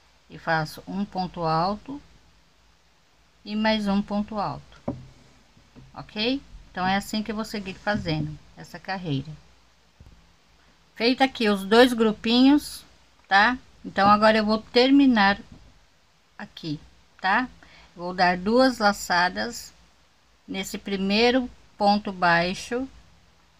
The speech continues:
Eu vou fazer aqui, ó, um ponto alto duplo, duas correntinhas, um ponto alto duplo, aqui assim, tá?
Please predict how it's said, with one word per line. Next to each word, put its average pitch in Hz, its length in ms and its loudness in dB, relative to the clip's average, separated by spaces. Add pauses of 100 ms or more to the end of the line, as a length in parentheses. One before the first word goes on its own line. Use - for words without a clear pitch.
(120)
Eu 175 120 -14
vou 185 80 -10
fazer 196 400 0
aqui, 208 320 -4
ó, 143 160 -6 (520)
um 226 200 -4
ponto 214 420 -2
alto 185 320 0
duplo, 151 500 -8 (1700)
duas 208 480 -2
correntinhas, 180 1040 -4 (720)
um 233 200 -2
ponto 214 440 -2
alto 185 360 -2
duplo, 156 560 -10 (2250)
aqui - 280 -14
assim, - 340 -12 (600)
tá? 208 320 0